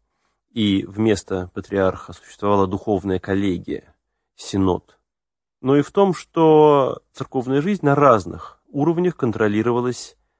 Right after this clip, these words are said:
светской бюрократией, светскими чиновниками, и на уровне,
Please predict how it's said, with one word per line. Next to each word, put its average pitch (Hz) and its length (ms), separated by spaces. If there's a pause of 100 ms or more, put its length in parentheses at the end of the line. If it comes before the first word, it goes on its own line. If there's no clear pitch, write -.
(140)
светской 110 680
бюрократией, 107 640
светскими 98 560
чиновниками, 98 800 (220)
и 143 100
на 117 140
уровне, 90 480